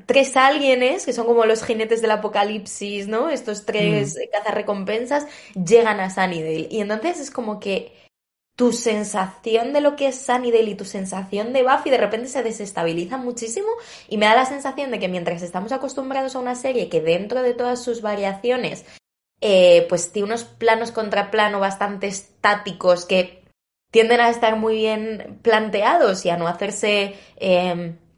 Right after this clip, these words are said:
Speaker 1: pues eso, redundantes ni feos, pues es una serie que en general está muy bien dirigida, pero que
Speaker 2: Mm.
Speaker 1: es bastante convencional también en lo que se refiere al plano y a la posición de los personajes en el plano.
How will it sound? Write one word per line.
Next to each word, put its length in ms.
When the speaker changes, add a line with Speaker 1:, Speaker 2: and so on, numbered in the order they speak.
Speaker 1:
pues 180
eso, 100
redundantes 540
ni 120
feos, 300
pues 140
es 40
una 120
serie 180
que 60
en 80
general 300
está 160
muy 160
bien 140
dirigida, 440
pero 200
que 80
Speaker 2:
Mm. 20
Speaker 1:
es 120
bastante 440
convencional 640
también 220
en 100
lo 120
que 280
se 180
refiere 420
al 220
plano 240
y 80
a 60
la 80
posición 360
de 60
los 100
personajes 480
en 80
el 80
plano. 360